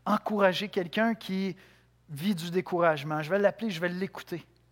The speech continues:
Je vais l'écouter jusqu'à temps que ses silences soient tellement prolongés que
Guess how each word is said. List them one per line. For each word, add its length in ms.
Je 80
vais 80
l'écouter 560
jusqu'à 340
temps 220
que 60
ses 140
silences 480
soient 200
tellement 340
prolongés 680
que 280